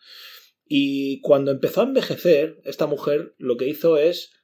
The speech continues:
bañarse en sangre de doncellas recién sacrificadas para tratar de rejuvenecer. Hay una novela maravillosa, una biografía novelada del escritor español Javier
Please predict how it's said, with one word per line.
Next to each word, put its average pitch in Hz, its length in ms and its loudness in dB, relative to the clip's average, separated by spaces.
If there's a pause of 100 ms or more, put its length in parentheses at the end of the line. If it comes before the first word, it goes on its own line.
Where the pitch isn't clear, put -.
(140)
bañarse 156 1000 0
en 135 220 -6
sangre 131 720 -6
de 123 160 -4
doncellas 120 760 -2
recién 139 580 -4
sacrificadas 147 960 -2 (460)
para 165 240 6
tratar 143 460 4
de 156 200 6
rejuvenecer. 147 1080 2 (260)
Hay 208 200 6
una 185 340 4
novela 147 420 6
maravillosa, 143 840 0
una 143 300 -6
biografía 131 520 0
novelada 135 720 0
del 120 340 -6
escritor 127 360 -2
español 139 380 -2
Javier 135 340 -2